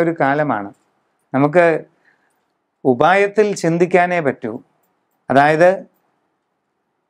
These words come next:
ഇപ്പോൾ ശാസ്ത്രം പറയുമല്ലോ,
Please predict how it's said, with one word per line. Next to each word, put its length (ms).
ഇപ്പോൾ 340
ശാസ്ത്രം 520
പറയുമല്ലോ, 540